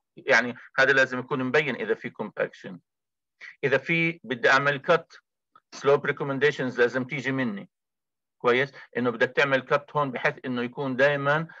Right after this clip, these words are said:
مش أكثر من تنين فيرتيكال لواحد هوريزونتال، أو تنين هوريزونتال لواحد فيرتيكال، أو كذا. لأنه أي مشكلة أنت بدك تتحمل مسؤوليتها يا شباب.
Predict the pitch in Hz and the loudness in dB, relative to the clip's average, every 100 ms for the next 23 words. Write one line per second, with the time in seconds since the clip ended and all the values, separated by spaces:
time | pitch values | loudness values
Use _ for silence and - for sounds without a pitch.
0 | - - 117 135 131 - - - 151 135 | -18 -8 -6 -4 -4 0 0 0 -2 0
1 | 131 143 147 139 143 147 147 131 139 131 | -2 -4 -6 -8 -6 -4 -4 2 2 2
2 | 147 139 135 131 143 143 127 135 131 123 | -2 -2 2 4 4 0 0 -2 -2 -4
3 | 110 - 98 - _ _ _ _ _ - | -4 -6 -10 -10 _ _ _ _ _ 2
4 | 135 117 131 135 143 135 123 143 139 135 | 2 2 -2 -2 -2 -2 -2 -2 0 0
5 | 135 139 127 117 127 113 117 - 120 - | 2 0 -2 -2 -4 -4 -12 -14 -16 -20
6 | _ _ _ _ _ _ _ 127 123 156 | _ _ _ _ _ _ _ 2 4 0
7 | 113 - _ _ _ _ - 127 147 175 | 0 -6 _ _ _ _ 2 2 4 2
8 | 190 202 - 160 165 151 160 156 - 151 | 0 -4 0 0 0 -2 -4 -6 -8 -4
9 | 147 139 135 - 123 151 147 101 - - | -2 -4 -6 -8 -8 -8 -6 -6 -6 -12
10 | - | -14